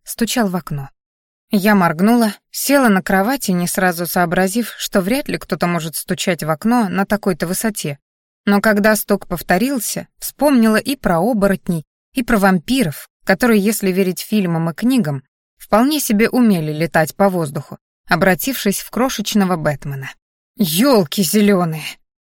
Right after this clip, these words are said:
вырвалось недовольно. Вспомнила, как тот вампирище на моих же глазах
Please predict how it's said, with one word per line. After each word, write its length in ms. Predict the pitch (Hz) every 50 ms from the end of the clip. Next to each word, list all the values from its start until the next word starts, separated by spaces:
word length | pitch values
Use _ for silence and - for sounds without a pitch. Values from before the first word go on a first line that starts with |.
| _
вырвалось 520 | - 185 190 190 175 160 165 165 160 - -
недовольно. 600 | 185 170 165 175 165 147 147 143 143 139 135 - _ _ _ _ _ _ _ _
Вспомнила, 580 | - - - - - 294 277 240 214 208 208
как 220 | 196 - 202 - -
тот 180 | - 220 214
вампирище 640 | 175 180 190 202 202 - 269 277 233 196 - - 180
на 100 | 165 165
моих 340 | 185 202 208 208 190 160 147
же 120 | - 175
глазах 480 | 147 160 165 185 302 202 277 262 -